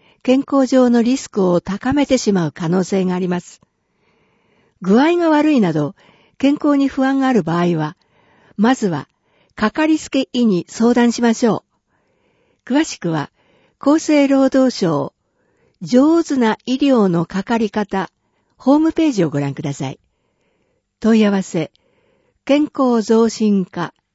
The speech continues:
電話、五一の六七九零。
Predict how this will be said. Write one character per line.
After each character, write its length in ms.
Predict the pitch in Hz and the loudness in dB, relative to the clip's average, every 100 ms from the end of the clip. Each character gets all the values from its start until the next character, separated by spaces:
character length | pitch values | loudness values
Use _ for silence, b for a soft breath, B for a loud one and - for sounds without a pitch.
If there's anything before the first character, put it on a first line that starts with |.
| _ | _
電 220 | 165 160 | -4 -2
話、 180 | 160 139 _ _ _ _ - | -4 -8 _ _ _ _ -6
五 280 | 220 285 311 | 0 2 4
一 320 | 294 - 190 | 0 -2 -2
の 240 | 165 151 - _ _ _ - | -2 -4 -10 _ _ _ 0
六 400 | 208 - 302 285 | 0 2 0 0
七 360 | 262 190 175 | 2 0 -2
九 380 | - - 214 202 | -6 0 2 2
零。 340 | 185 170 147 | 0 -4 -6